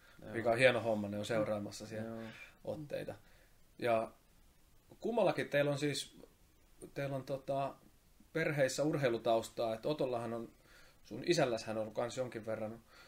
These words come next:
Speaker 2: urheilutaustaa, eikö vaan?
Speaker 1: No se on varmaan ihan jokaista lajia pelannut, mitä on vaan mahdollista. Että
Speaker 2: <laughs>
Speaker 1: sit se oli hiihtosen päälaji nyt oli, mutta sit se loppui siinä varmaan parikymppisenä ja sit se oli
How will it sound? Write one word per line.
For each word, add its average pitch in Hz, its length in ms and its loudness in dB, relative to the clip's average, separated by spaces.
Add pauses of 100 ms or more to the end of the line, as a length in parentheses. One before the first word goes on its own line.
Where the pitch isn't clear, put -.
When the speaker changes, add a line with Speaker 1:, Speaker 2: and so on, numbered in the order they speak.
(280)
Speaker 2:
urheilutaustaa, 104 840 -2
eikö 107 200 -8
vaan? 104 200 -6 (240)
Speaker 1:
No 135 300 -10
se 131 260 -2
on 113 200 -2
varmaan 131 360 -2
ihan 127 200 -4
jokaista 123 420 -6
lajia 110 260 -2
pelannut, 110 420 -6
mitä 107 180 -12
on 123 80 -2 (120)
vaan 107 140 -4
mahdollista. 107 640 -8
Että - 360 -12 (260)
Speaker 2:
<laughs> - 360 -20
Speaker 1:
sit 113 220 -10
se 127 120 -2
oli 127 180 0 (320)
hiihtosen 135 640 -4
päälaji 117 560 0
nyt 107 120 -4
oli, 110 220 -2
mutta 104 360 -12
sit - 280 -14
se 110 180 -10 (280)
loppui 117 400 -8
siinä 117 200 -6
varmaan 113 360 -4
parikymppisenä 107 680 -6
ja 101 60 -12
sit - 180 -18
se 107 100 -12
oli 107 220 -8